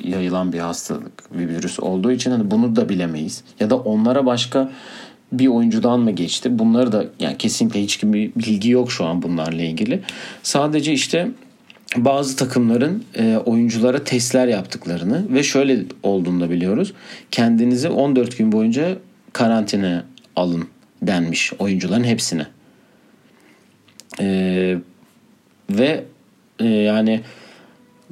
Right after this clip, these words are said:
ilk defa böyle bir şey yaşanıyor. İlk defa hani lockout'tan beri bu kadar uzun, yani bir aylık bir basketbolsuzluk olacak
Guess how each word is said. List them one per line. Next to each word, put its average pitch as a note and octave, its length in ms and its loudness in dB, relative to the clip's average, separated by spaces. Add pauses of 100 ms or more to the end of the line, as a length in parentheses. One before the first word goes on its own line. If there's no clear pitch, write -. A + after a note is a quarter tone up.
(220)
ilk D3 180 0
defa C#3 300 2
böyle G2 220 2
bir F#2 40 0
şey F#2 380 0 (220)
yaşanıyor. G2 600 0 (440)
İlk G#2 160 -2
defa A2+ 240 0
hani G2 180 0
lockout'tan G#2 560 0
beri G#2 280 2
bu A2+ 120 -2
kadar A2 220 2
uzun, G#2+ 340 0 (160)
yani F2 260 -6
bir A2+ 160 4
aylık G#2+ 300 -2
bir F#2+ 100 -2
basketbolsuzluk G#2 1160 -2
olacak E2 260 -4